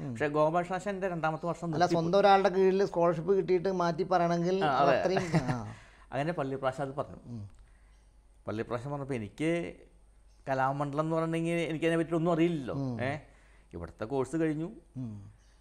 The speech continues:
Speaker 2: ഏ,
Speaker 1: ആ, ഇരുപത് വയസ്സാവണല്ലേ ഉള്ളൂ അല്ലേ?
Speaker 2: ആ, ഇരുപത്, ആ, ആ, അതിന് ആ, പത്തോ, പതിനെട്ട്,
Speaker 1: ആ.
Speaker 2: പത്തൊമ്പത് വയസ്സൊക്കെ അല്ലേ ആയിട്ടുള്ളൂ. അങ്ങനെ ഞാൻ
Speaker 1: ഉം.
Speaker 2: എനിക്ക് അന്നത്തെ സെക്രട്ടറി എസ്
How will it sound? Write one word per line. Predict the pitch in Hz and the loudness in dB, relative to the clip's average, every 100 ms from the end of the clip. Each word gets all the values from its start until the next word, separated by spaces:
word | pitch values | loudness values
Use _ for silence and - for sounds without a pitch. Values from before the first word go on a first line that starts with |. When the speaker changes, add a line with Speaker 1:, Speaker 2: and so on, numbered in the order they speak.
| - - | -20 -10
Speaker 2:
ഏ, | 117 | -6
Speaker 1:
ആ, | 117 | -2
ഇരുപത് | 160 127 143 170 | -2 -2 0 0
വയസ്സാവണല്ലേ | 170 180 165 156 170 170 | 2 4 4 4 2 2
ഉള്ളൂ | 151 127 | 0 -2
അല്ലേ? | 120 | -4
Speaker 2:
ആ, | 127 | -4
ഇരുപത്, | 123 170 170 | 0 0 2
ആ, | 147 | 2
ആ, | 101 - 139 135 | 0 -8 -10 -10
അതിന് | 185 190 | -10 -6
ആ, | - | -4
പത്തോ, | 165 151 165 | -4 -4 -4
പതിനെട്ട്, | 160 165 160 139 165 | -2 -2 -2 0 0
Speaker 1:
ആ. | |
Speaker 2:
പത്തൊമ്പത് | 131 143 139 156 | 0 -2 -2 -2
വയസ്സൊക്കെ | 156 151 127 | -2 -2 -6
അല്ലേ | 101 | -6
ആയിട്ടുള്ളൂ. | 92 - - - - - - | -10 -18 -20 -20 -20 -20 -10
അങ്ങനെ | 120 151 | -6 -6
ഞാൻ | 127 135 170 - - | -4 -6 -8 -18 -14
Speaker 1:
ഉം. | 107 92 - - - - - | -14 -14 -18 -20 -20 -20 -10
Speaker 2:
എനിക്ക് | 131 120 | -10 -6
അന്നത്തെ | 139 135 143 165 | -6 -4 -6 -8
സെക്രട്ടറി | 147 110 117 - 131 | -10 -12 -14 -12 -10
എസ് | 117 | -10